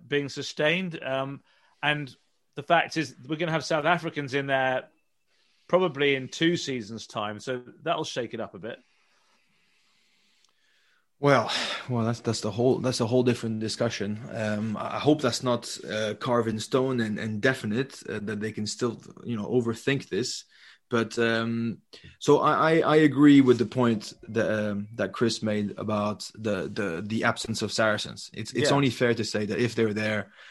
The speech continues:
Speaker 2: things could be different. But, um, it's also the first year that I, I've always had the privilege of being involved in French clubs that took,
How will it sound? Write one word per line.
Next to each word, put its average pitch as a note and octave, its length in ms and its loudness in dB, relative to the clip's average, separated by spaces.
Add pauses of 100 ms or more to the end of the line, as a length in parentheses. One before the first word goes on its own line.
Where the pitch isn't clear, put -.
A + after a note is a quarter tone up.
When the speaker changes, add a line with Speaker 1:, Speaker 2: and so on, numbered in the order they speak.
(180)
Speaker 2:
things B2+ 180 2
could A#2+ 140 -2
be G#2+ 80 0
different. G2+ 480 -4
But, - 320 2 (640)
um, A#2 600 4
it's B2+ 180 4
also D#3+ 240 6
the C3 100 4
first D3 420 2
year A#2+ 440 6
that A2 480 2 (800)
I, D3 320 6
I've F#3 160 8
always C#3+ 280 8
had B2+ 180 2
the A#2+ 80 4
privilege A#2 420 2
of A2+ 80 2
being A#2+ 200 4
involved A#2 380 2
in G#2+ 100 -2
French A#2 300 0
clubs A2 240 -2
that G2 160 -2
took, B2 240 0